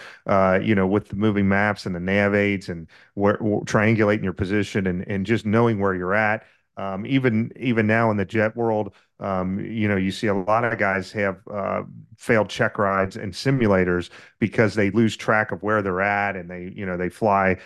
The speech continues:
through a heading or an altitude or a hold or something like that because they're overwhelmed by what's going on and the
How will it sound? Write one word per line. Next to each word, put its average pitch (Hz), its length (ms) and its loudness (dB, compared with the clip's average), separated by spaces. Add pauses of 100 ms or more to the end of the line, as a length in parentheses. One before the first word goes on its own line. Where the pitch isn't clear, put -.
(240)
through 107 180 6
a 95 40 4
heading 98 360 2
or 90 100 -2
an 90 80 -4
altitude 98 380 -2
or 90 100 -2
a 85 60 -6
hold 104 320 2
or 90 80 0
something 95 320 -4
like 92 160 -4
that 95 200 -2
because 98 360 -4
they're 95 200 -4
overwhelmed 104 580 0
by 92 120 0
what's 92 220 -4
going 92 240 -6
on 98 320 0
and 90 100 -4
the 87 100 -8